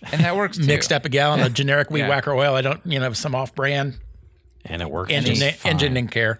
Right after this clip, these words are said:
Speaker 1: Any
Speaker 3: Yeah.
Speaker 1: ashless oil will be fine.
Speaker 3: And
Speaker 1: Yeah.
Speaker 3: speaking of ashless oil, no crud on your airplane. Did
Speaker 1: Yeah.
Speaker 3: We
Speaker 2: Minimal.
Speaker 3: talked about that
Speaker 1: Yeah.
Speaker 3: already, but
Speaker 1: That's
Speaker 3: that's
Speaker 1: so
Speaker 3: I have to admit,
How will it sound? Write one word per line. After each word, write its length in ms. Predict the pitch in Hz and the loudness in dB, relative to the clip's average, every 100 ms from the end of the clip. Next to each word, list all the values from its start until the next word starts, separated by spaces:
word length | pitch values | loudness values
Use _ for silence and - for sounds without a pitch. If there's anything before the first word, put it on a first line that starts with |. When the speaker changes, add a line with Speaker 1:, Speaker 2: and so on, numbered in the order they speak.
| - | -4
Speaker 1:
Any 220 | 123 123 | -2 -2
Speaker 3:
Yeah. 80 | 101 | -2
Speaker 1:
ashless 420 | 107 107 - 107 | -4 -4 -8 -8
oil 360 | 110 104 98 90 | -4 -4 -4 -6
will 60 | 87 | -6
be 120 | 92 | -8
fine. 460 | - 92 92 98 - - | -8 -8 -10 -12 -8 -2
Speaker 3:
And 120 | 135 | -2
Speaker 1:
Yeah. 40 | |
Speaker 3:
speaking 400 | 87 170 170 165 131 | 0 -2 0 0 0
of 100 | 120 | 0
ashless 440 | 131 131 123 107 | 0 0 0 -2
oil, 540 | 165 127 92 67 92 - _ _ _ _ - | -2 0 -2 -4 -10 -14 _ _ _ _ 0
no 200 | 110 110 | 2 0
crud 360 | - 117 110 | 0 -2 0
on 120 | 95 85 | 0 -2
your 120 | 80 | -4
airplane. 420 | 82 - 69 67 - - - _ _ _ - - | -6 -6 -10 -12 -18 -20 -20 _ _ _ -20 -8
Did 180 | 110 113 | -2 0
Speaker 1:
Yeah. 320 | 117 110 107 | 0 0 2
Speaker 3:
We 60 | 127 | 4
Speaker 2:
Minimal. 240 | 131 113 | 6 4
Speaker 3:
talked 100 | 98 | 2
about 240 | 92 85 - | 0 -4 -2
that 180 | 85 78 | -4 -2
Speaker 1:
Yeah. 60 | 120 107 90 | 0 0 -2
Speaker 3:
already, 140 | 73 | -4
but 160 | - 71 - _ _ _ - - | -10 -10 -14 _ _ _ -20 -8
Speaker 1:
That's 160 | 107 107 | -2 2
Speaker 3:
that's 160 | 147 - | 2 2
Speaker 1:
so 400 | 113 107 95 80 - - - | 0 0 -2 -8 -16 -8 -2
Speaker 3:
I 80 | |
have 240 | 123 147 143 | 2 2 2
to 100 | 147 | 0
admit, 400 | 135 110 98 95 | 0 -2 -4 -4